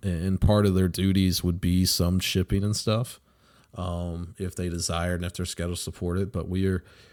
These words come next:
we're open to a full, uh, picking up a full-time trainer. So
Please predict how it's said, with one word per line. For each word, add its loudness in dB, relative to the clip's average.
we're 8
open 4
to 2
a 2
full, -2
uh, -2
picking 2
up -4
a -6
full-time -6
trainer. -10
So -10